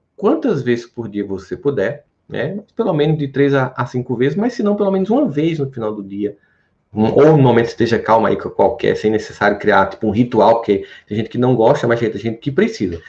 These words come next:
Pra quem precisa, cria aquele horário. Pra quem não gosta, tenta fazer isso de forma salteada, mas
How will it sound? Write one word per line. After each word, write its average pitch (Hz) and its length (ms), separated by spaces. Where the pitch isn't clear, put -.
Pra 240 120
quem 233 180
precisa, 196 440
cria 185 200
aquele 190 200
horário. 101 360
Pra - 180
quem 151 180
não 165 160
gosta, 151 500
tenta 185 240
fazer 170 260
isso 156 100
de 156 100
forma 147 400
salteada, 143 540
mas 151 280